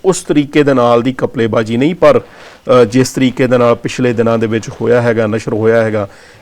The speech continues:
ਕਿ ਇੱਕੋ ਹੀ ਨਾਮ ਤੇ ਬਹੁਤ ਸਾਰੀਆਂ ਵੋਟਾਂ ਜਿਹੜੀਆਂ ਨੇ ਉਹ ਐਡ ਹੋ ਜਾਂਦੀਆਂ ਨੇ, ਫਿਰ ਉਹ ਭੁਗਤ ਵੀ ਜਾਂਦੀਆਂ ਨੇ। ਸਭ ਤੋਂ ਵੱਡਾ ਸਵਾਲ ਇਹ ਹੁੰਦਾ ਹੈ ਕਿ normally ਕੀ ਹੁੰਦਾ ਸੀ ਕਿ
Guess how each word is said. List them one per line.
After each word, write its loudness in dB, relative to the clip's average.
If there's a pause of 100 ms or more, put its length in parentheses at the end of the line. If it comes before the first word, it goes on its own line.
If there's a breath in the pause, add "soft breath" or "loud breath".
ਕਿ 0
ਇੱਕੋ 0
ਹੀ 4 (180)
ਨਾਮ 2
ਤੇ 0
ਬਹੁਤ 2
ਸਾਰੀਆਂ 0
ਵੋਟਾਂ -2
ਜਿਹੜੀਆਂ -2
ਨੇ -2
ਉਹ -2 (120)
ਐਡ 2
ਹੋ 0
ਜਾਂਦੀਆਂ 2
ਨੇ, -4 (420 soft breath)
ਫਿਰ 4
ਉਹ 6
ਭੁਗਤ -2
ਵੀ 2
ਜਾਂਦੀਆਂ 2
ਨੇ। -2 (440 loud breath)
ਸਭ -2
ਤੋਂ 2
ਵੱਡਾ 4
ਸਵਾਲ 4
ਇਹ 4
ਹੁੰਦਾ 2
ਹੈ 6
ਕਿ -2
normally 2
ਕੀ 0
ਹੁੰਦਾ 0
ਸੀ -6
ਕਿ 0